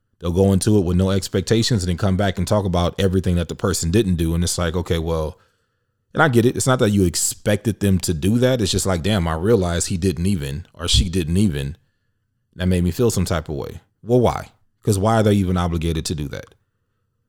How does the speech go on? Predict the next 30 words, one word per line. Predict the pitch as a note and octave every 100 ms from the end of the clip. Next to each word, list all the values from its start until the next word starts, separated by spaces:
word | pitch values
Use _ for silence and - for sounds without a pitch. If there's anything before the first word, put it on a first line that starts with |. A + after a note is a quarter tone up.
| _ _ _ _ _ _ _ _ _ _ _
Especially | - C#3+ -
if | G#2+
we're | G#2+
not | G2+
talking | G#2+ F#2+ F#2
about | F2+ F2+
deal | F#2+ G2+
breakers | F#2 F2 F#2 F2
or |
non-negotiables | F2+ F2+ E2 F2 F#2+ F2 E2 D#2
or | D#2+
anything | E2+ D#2+ D#2+ D2+
of | C#2
the |
such. | D2+ D#2+ - - -
So | - D#2 C2 - _ _ _ _ _ _ _ _ _ _ _ _ _ _ _ _ _ _ _ _ A2
next | B2 B2+
one | C3+ A#2+
would | A2
be | A2+ G#2+ G2 - _ _ -
if | G#2 G2+ F2+ - _ _ _ _ _ _ _ _ _ _
you | - A#2
have | A#2+ A2
a | E2+
clear | - - B2+ C3
indication | - A#2 G#2+ - A2+ A#2 B2 C3+ C#3+ - _ -
that | F#2
they | G#2 G2
are | E2
cheating, | - B2+ D3 D#3